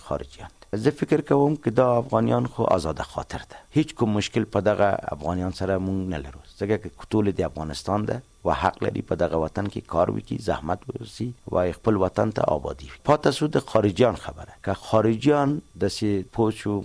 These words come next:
که عملاً په د افغانستان کې مداخله کوي،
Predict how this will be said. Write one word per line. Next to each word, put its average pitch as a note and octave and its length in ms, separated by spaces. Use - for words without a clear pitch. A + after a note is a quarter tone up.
که G2 300
عملاً A2+ 320
په F2 100
د C2+ 140
افغانستان D#2+ 580
کې F2 200
مداخله D#2 520
کوي، A#2+ 220